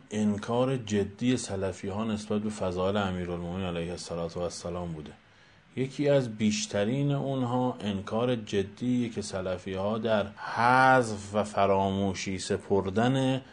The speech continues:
به دنیا آمدن امیرالمومنین صلوات الله علیه در درون خانه کعبه دارند.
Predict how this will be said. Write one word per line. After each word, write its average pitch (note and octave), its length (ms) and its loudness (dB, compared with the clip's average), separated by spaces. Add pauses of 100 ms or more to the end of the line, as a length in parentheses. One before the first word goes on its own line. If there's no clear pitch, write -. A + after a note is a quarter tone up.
(260)
به G#2 100 -2
دنیا G2 320 2
آمدن G2 540 4
امیرالمومنین G2 680 2
صلوات F#2 460 -2
الله F#2+ 160 0
علیه G2 220 0
در A2+ 240 2 (200)
درون B2 640 4
خانه G2 600 -2
کعبه E2+ 540 -2
دارند. D#2 400 -8